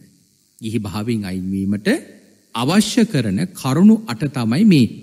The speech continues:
ආර්ය විනයෙහි ගිහි විවාහාර සමුච්ඡේදය හැටියට පැහැදිලි කරේ. අපි මේ කාරණාවලුත් මේ වෙලාවේ හැටියට කිහිපයක් සාකච්ඡා කරගමු. මොකද මේ කාරණාව අතිශයින්ම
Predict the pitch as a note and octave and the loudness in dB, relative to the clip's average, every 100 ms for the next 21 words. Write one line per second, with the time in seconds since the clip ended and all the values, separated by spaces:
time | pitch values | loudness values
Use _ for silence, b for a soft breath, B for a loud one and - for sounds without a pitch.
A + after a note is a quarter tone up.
0 | - A#2 B2+ D#3 F#3+ A#3 D#3+ C#3+ F#3 E3+ | -8 -4 -2 0 2 4 6 6 8 6
1 | F3 C#3 C3+ D3+ C3+ B2+ C3 C3 B2+ - | 4 2 4 4 4 2 0 -2 -4 -4
2 | B2 B2 - A#2 A2 G#2+ G#2+ - - G#2+ | -6 -8 -8 -10 -8 -10 -10 -12 -12 -10
3 | G2+ G2+ - - - _ _ _ _ _ | -10 -10 -12 -16 -20 _ _ _ _ _
4 | _ _ _ _ _ - A3 F3 D#3+ D#3+ | _ _ _ _ _ -2 4 4 4 2
5 | C3+ C#3 D3+ D3 C#3+ A#2+ A2 G3 - - | -2 0 2 2 0 0 0 -2 -6 -20
6 | _ _ - D#3 A#2+ A#2+ C3+ C#3+ C#3 A2+ | _ _ -4 0 2 2 2 2 0 -2
7 | G#2+ B2+ C3+ F#3 - F3+ A#3+ A#3 A#3+ B3 | -4 -4 -4 -6 0 6 6 6 -2 -2
8 | - D#3 D3 C#3 C3+ B2 A#2+ A#2+ A#2+ - | -4 -4 -4 -8 -8 -10 -8 -10 -10 -12
9 | - _ _ _ _ B2 B2+ A#2+ A2+ G#2+ | -14 _ _ _ _ -8 -2 2 4 2
10 | - A2 G#2+ G#2 F#2 B2 C4+ - - _ | -2 -6 -4 -4 -4 -2 -4 -6 -20 _
11 | _ - B2+ - - A3 - D3 F3 | _ -10 -10 -4 0 0 4 4 8